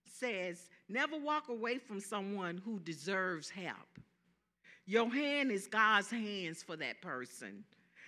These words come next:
Don't tell your neighbor, "Maybe some other time," or, "Try me tomorrow, tomorrow,"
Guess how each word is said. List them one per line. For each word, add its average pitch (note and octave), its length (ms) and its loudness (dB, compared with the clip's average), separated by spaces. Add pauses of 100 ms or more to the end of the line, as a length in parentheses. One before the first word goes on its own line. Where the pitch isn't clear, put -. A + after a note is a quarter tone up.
(160)
Don't C#4+ 240 4
tell F4 260 4
your B3 220 6
neighbor, G#3 520 2
"Maybe G3+ 360 2
some G#3 300 -2
other G3+ 240 0
time," C#3 600 -6 (500)
or, E3 80 6
"Try C4 360 0
me A3+ 220 0
tomorrow, E3+ 800 -4
tomorrow," F3+ 720 2